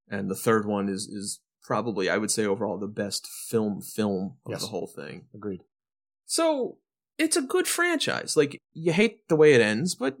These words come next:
Speaker 1: you know, it's, it's not like this is all that different from the way Star Wars ended with Rise of Skywalker. So you get some good movies and then, you know, it falls on its face.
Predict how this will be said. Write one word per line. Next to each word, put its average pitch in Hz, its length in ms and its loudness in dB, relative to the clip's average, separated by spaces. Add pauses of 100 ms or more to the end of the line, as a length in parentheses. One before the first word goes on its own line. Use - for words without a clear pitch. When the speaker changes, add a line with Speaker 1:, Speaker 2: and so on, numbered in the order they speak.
Speaker 1:
you 277 180 -12
know, 202 300 -2 (120)
it's, - 360 -10 (640)
it's - 120 -6
not 120 240 2
like 135 300 4
this 131 160 2
is 127 140 4
all 139 160 6
that 131 160 6
different 135 300 0
from 131 140 -2
the 120 60 4
way 123 360 4
Star 139 360 4
Wars 120 200 6
ended 120 200 4
with 113 120 2
Rise 117 260 0
of 110 60 -2
Skywalker. 127 760 0 (420)
So - 100 -8
you 117 40 2
get 117 140 2
some 127 240 2
good 117 180 2
movies 117 400 4
and 113 140 2
then, 120 360 2
you 123 100 -2
know, 120 160 0
it 131 80 -2
falls 131 240 2
on 139 100 2
its 131 120 0
face. - 440 -2